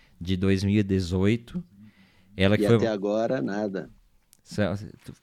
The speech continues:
Speaker 1: todo esse tempo e nada, né? Em tempos, eh, em que a tecnologia tá presente, as câmeras estão presentes em todas as cidades.
Speaker 2: Everton, e o, e o, e o delegado, só, a gente tá no final do programa, e o delegado que era designado pro caso foi afastado,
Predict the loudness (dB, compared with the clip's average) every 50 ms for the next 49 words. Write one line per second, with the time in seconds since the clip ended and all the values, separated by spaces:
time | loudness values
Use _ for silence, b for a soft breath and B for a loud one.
0 | -20 -20 -20 _ _ _ 4 4 4 4 2 0 -2 -4 -6 -2 0 2 2 2
1 | 0 -2 -4 -4 -2 0 2 2 2 4 2 2 2 2 2 2 2 0 0 0
2 | 2 2 2 2 2 0 -2 0 0 0 2 2 2 2 2 0 -2 -4 -4 -2
3 | 0 2 2 4 2 2 0 b b b b b -8 -2 0 0 0 0 0 -2
4 | 0 0 0 0 0 0 0 0 0 0 -2 -2 0 0 0 2 0 0 0 -2
5 | -6 -6 -2 2 2 2 4 2 2 2 0 0 0 -2 -2 0 0 0 0 2
6 | 0 0 0 -2 -6 -4 -2 0 0 0 0 -2 -4 -4 -4 -6 -4 -2 -2 0
7 | 0 0 0 0 0 0 0 0 0 -2 -4 0 0 0 0 0 -2 -4 _ 2
8 | 2 2 2 0 -2 0 2 4 4 4 4 4 2 2 -2 -4 -2 0 0 0
9 | 2 0 2 2 0 0 0 -2 -2 0 -2 -4 -4 -8 -12 -8 -6 -4 -4 -4
10 | -4 -6 -8 -8 -10 -6 -4 -4 -4 -2 -2 -2 0 0 -2 -2 -4 -6 -4 -2
11 | 0 0 0 2 0 2 2 2 0 0 -2 -2 -2 -2 -2 -2 -4 -6 -4 -2
12 | 0 0 0 0 -2 -4 -4 -2 -2 0 0 0 0 -2 -4 -6 -6 -8 -10 -6
13 | -4 -2 -2 0 -2 -2 -4 -6 -2 0 0 0 0 -2 -6 -6 -6 -6 -4 -2
14 | 0 0 -2 -2